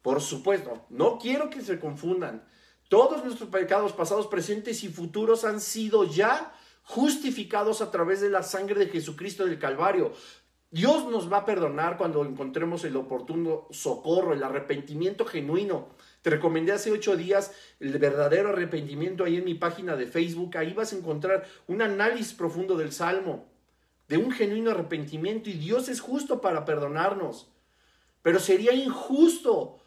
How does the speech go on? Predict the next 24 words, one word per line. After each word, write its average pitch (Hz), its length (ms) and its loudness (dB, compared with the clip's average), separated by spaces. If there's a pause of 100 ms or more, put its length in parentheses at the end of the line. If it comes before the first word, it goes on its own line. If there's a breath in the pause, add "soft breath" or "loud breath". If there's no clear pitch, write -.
(140 loud breath)
si - 380 -6
no 208 840 2
levantáramos 165 960 0
la 135 200 -8
cosecha. 131 600 -8 (360 soft breath)
Una 269 260 0
cosa 269 280 0
es - 120 -4
el 233 160 2
perdón 196 460 2
al 190 160 -2
cual 214 180 0
accedemos 214 800 0
gracias 254 640 0
a 180 100 -2
Jesucristo, 151 880 -10 (380 soft breath)
pero 113 220 2
la 110 200 -8
cosecha 165 480 -4
se 135 140 -8
levanta 120 600 -6 (240 soft breath)
sí - 580 -10 (440)
o - 140 -14
sí. 101 260 -20